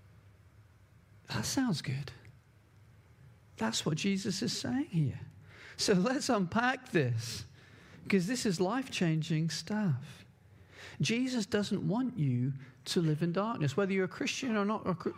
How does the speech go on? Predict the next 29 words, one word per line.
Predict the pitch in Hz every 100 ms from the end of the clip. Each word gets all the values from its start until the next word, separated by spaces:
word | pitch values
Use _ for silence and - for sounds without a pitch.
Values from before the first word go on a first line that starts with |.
| -
uh, | 175 170
or | 151
not | 190 302
a | -
Christian | 208 - 156 143
here | 139
yet | 131 123 123
today. | - 139 123 - 117 - - - - - - - - - - - - - - - - -
Understand | 214 226 214 - 208 233 233
this | 190 165 196
morning | 202 254 220 196
that | 165
Jesus | 131 226 247 214 175
does | - 156
not | 185 220 233 208 - -
want | 185 220 -
you | 180 185 180 - -
to | - 190
walk | 165 214 233 147 160 170 - -
in | 180
darkness. | 175 180 190 196 139 - - - - - - - - - -
He | 170 185
is | 170
holding | - 208 220 214 202
out | 196 151
himself | 180 151 277 247 151 -
as | 170
the | 156 185
light | 190 202 180 151 160